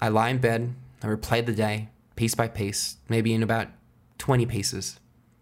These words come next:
I scan the body down from head to toe, slowly, relaxing each muscle group, and then I scan the body up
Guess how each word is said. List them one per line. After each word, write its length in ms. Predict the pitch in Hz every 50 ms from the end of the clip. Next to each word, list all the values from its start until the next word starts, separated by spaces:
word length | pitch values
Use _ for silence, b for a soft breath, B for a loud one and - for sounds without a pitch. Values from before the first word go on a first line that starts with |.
| _ _ _ - -
I 40 | 131
scan 280 | 127 - - 135 131
the 80 | 127 123
body 220 | 120 117 120 113
down 500 | 107 117 110 107 110 110 110 110 110 110
from 180 | - - 107 104
head 340 | 104 110 110 107 110 - -
to 60 | -
toe, 380 | 123 127 117 104 92 92 101 - - -
slowly, 500 | - - - 110 107 104 107 104 107 110 - - _ _ _ _ _ _
relaxing 420 | 113 117 123 123 - - 107 107 -
each 220 | - 127 127 127 -
muscle 260 | 110 107 - 113 104
group, 300 | - 107 107 107 - - b b b b b b b b b b -
and 80 | 135
then 100 | 127 123 120
I 60 | 117
scan 280 | 120 - - 123 117
the 60 | 113 98
body 200 | 110 110 110 110
up 280 | 110 110 104 - -